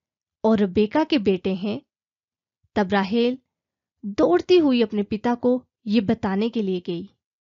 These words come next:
लाबान ने याकूब से कहा, "तुम पूरी तरह से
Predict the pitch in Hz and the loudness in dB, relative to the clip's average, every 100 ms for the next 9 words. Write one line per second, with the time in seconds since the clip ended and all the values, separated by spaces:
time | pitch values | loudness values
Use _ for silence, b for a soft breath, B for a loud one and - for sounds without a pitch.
0 | _ _ _ _ _ _ _ _ _ 240 | _ _ _ _ _ _ _ _ _ 0
1 | 240 226 233 247 262 262 262 269 269 262 | 4 6 4 2 2 0 0 0 0 -2
2 | - 269 262 247 294 - _ _ _ _ | -2 -2 -2 -4 -6 -10 _ _ _ _
3 | _ _ _ _ _ _ _ _ 302 294 | _ _ _ _ _ _ _ _ 0 0
4 | - 240 262 294 233 220 208 - 220 | 0 -2 0 0 0 0 -4 -2 -2